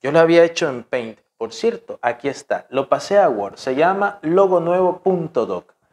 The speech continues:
Como eso lo harás rápido, quiero que edites un video para YouTube, que nos consiga la placa de cien mil suscriptores. Pienso que como yo soy el jefe, pueda aparecer tres veces, ya sabes, para entrar en la onda del multiverso.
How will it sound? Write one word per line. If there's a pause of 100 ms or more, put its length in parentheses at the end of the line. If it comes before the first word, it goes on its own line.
(220)
Como
eso
lo
harás
rápido,
quiero
que
edites
un
video
para
YouTube, (220)
que
nos
consiga
la
placa
de
cien
mil
suscriptores. (260)
Pienso
que
como
yo
soy
el
jefe,
pueda
aparecer
tres
veces,
ya
sabes, (240)
para
entrar
en
la
onda
del
multiverso.